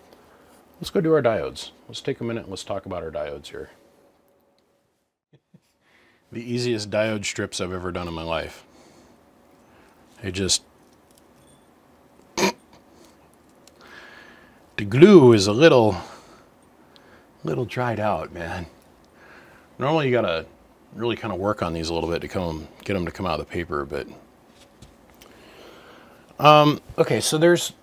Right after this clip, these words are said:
some pros and some cons that go along with these little guys. Um, in my experience, my,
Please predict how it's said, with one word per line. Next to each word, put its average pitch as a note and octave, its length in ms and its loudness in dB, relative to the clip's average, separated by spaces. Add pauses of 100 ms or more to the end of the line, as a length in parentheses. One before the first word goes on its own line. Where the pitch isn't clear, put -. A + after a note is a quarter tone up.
some E3 200 -2
pros A#3+ 300 4
and F#3+ 100 4
some C3 160 -2
cons C3 680 0 (180)
that A2+ 140 -6
go A#2 180 2
along G#2+ 380 -2
with F#2+ 400 -2 (1500)
these A2 160 -2
little G#2+ 220 0
guys. E2+ 480 2 (580)
Um, A#2+ 480 0 (1600)
in B2 100 -8
my B2+ 200 0
experience, A#2 680 -4
my, G#2+ 320 -4